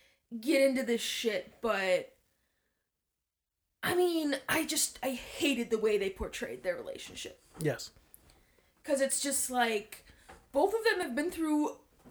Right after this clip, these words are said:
Speaker 1: insane amounts of shit, and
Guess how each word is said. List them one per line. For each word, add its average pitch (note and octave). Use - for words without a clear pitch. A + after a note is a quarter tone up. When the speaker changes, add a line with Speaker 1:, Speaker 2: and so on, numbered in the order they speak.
Speaker 1:
insane C4
amounts G3+
of F#3
shit, -
and A3+